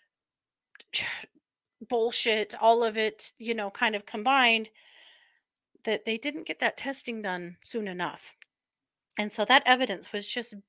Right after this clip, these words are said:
barely rolling in. Some of the D N A evidence just got here, like, right before trial. And it wasn't enough time for the defense attorneys to have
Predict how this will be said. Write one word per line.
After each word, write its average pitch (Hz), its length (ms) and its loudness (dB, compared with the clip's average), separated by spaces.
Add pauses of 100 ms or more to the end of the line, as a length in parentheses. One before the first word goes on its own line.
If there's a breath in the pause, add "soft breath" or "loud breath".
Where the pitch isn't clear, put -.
(120)
barely 214 800 -2
rolling 185 480 -2
in. 165 320 -4
Some 220 200 -6
of 247 100 -8
the - 80 -8
D 240 200 0
N 208 100 0
A 196 100 0
evidence 180 540 -4
just 254 560 0
got 196 260 4
here, - 220 -18 (720 soft breath)
like, 185 180 4
right 226 320 6
before 226 340 -2
trial. 214 520 0 (380 loud breath)
And 247 100 2
it - 120 0
wasn't 269 380 2
enough 247 360 0
time 226 640 -4 (920 loud breath)
for 220 380 4
the 214 100 -6
defense 262 440 2
attorneys 202 800 -8
to 247 100 -6
have 208 260 4